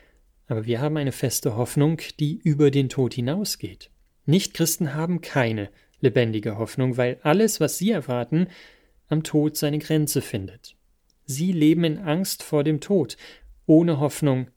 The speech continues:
in der Welt. Wir allein haben die Botschaft, dass der Tod vom Sieg Gottes verschlungen worden ist. Zweitens.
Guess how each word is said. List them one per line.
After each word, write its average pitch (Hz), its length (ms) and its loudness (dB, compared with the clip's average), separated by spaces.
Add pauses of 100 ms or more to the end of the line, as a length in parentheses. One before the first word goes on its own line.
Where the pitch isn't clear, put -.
(140)
in 135 120 0
der 123 160 2
Welt. 107 400 -4 (1800)
Wir 160 360 -2
allein 139 440 0
haben 131 260 -4
die 123 100 -4
Botschaft, 135 600 0 (520)
dass - 160 -4
der 131 140 0
Tod 170 380 0
vom 131 240 -2
Sieg 135 420 -4
Gottes - 520 0 (440)
verschlungen 131 540 -2
worden 117 260 -10
ist. - 380 -10 (1400)
Zweitens. 131 640 -2